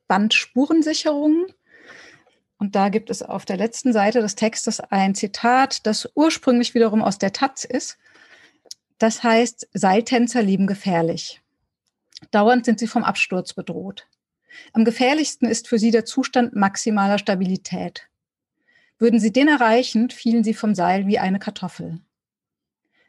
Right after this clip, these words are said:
Seiltänzer müssen ihre Balancierstange in Unruhe halten, mit fortwährender Bewegung und Gegenbewegung überlisten sie das Fallgesetz.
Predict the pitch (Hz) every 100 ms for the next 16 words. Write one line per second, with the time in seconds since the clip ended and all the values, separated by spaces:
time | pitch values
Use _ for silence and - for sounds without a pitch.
0 | _ 180 202 226 285 254 269 233 226 240
1 | 214 202 202 202 - 269 294 208 190 208
2 | 208 220 247 190 190 175 170 165 202 226
3 | - _ _ _ _ 208 - 226 247 -
4 | 247 247 247 220 202 180 202 226 220 202
5 | 196 233 247 220 220 220 220 196 202 196
6 | - - 196 190 190 - 196 190 175 165
7 | 170 - -